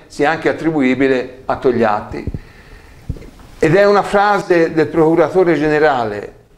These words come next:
che ci stupisce molto. Macis, quando interroga Gramsci, che si è definito un personaggio qualsiasi del Partito Comunista, gli dice,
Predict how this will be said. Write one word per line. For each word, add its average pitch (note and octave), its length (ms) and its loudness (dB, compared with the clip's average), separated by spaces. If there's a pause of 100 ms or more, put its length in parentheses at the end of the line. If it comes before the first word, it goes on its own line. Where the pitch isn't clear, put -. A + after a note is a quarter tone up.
(360)
che E3+ 160 0
ci D#3 140 -2
stupisce C#3+ 500 -2
molto. A2+ 680 -4 (800)
Macis, F3+ 680 0
quando E3 260 2
interroga F3+ 520 2
Gramsci, D3 500 0
che C#3 140 -2
si C3 160 -4
è E3+ 120 2
definito D3 520 0
un C3+ 120 0
personaggio C#3+ 580 0
qualsiasi C3 600 0
del B2 140 -4
Partito C#3 420 -2
Comunista, F3+ 680 0 (360)
gli F3 160 0
dice, C#3+ 580 0